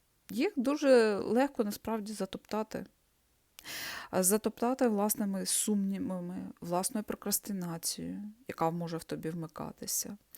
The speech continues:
І ось дивись, що насправді блокує твій потік. Слухай, ну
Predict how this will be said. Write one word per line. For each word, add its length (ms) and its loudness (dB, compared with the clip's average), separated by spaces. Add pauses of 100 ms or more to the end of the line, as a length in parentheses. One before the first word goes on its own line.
(200)
І 100 2
ось 80 2
дивись, 280 4
що 200 -2
насправді 500 -2
блокує 460 0
твій 200 -6
потік. 560 -10 (1800)
Слухай, 460 0
ну 300 0